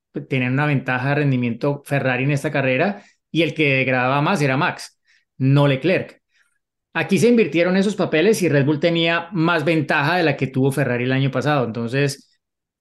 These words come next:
el coche lo pusieron a punto para que cuidara los neumáticos traseros. Y de hecho, en la carrera, lo que se veía que era, por ejemplo, que en las curvas más lentas,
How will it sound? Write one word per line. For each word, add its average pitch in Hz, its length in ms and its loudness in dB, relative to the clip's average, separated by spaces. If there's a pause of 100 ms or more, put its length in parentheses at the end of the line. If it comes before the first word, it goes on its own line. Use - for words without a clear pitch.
(1040)
el 147 500 0
coche 180 240 0
lo 214 120 2
pusieron 180 340 2
a 190 80 2
punto 180 260 0
para 202 160 2
que 170 140 0
cuidara 147 380 4
los 156 100 4
neumáticos 135 500 0
traseros. 117 540 -6
Y 170 140 2
de 208 120 6
hecho, 226 320 4
en 202 140 2
la 147 140 0
carrera, 143 580 0
lo 147 160 0
que 143 100 -2
se 135 160 2
veía 131 340 2
que 175 180 0
era, 170 100 0
por 165 140 0
ejemplo, 131 200 0
que 156 100 -2
en 147 40 2
las 135 140 0
curvas 160 340 0
más 180 220 2
lentas, 180 680 0